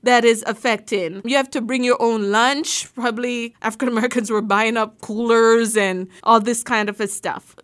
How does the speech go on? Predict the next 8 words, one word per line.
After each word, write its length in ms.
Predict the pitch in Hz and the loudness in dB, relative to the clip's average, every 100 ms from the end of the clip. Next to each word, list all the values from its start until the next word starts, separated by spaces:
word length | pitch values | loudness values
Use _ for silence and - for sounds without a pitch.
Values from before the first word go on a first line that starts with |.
| - | -18
You 220 | - 302 | -2 2
know, 180 | 320 285 | 2 2
it 160 | 339 | 0
becomes 440 | 392 381 381 403 370 | -2 -2 0 0 -2
this 160 | 339 | -4
kind 260 | - 320 294 | -2 -2 -2
of 160 | 254 214 | -2 0
guide 600 | 220 226 233 233 220 | 4 6 4 4 2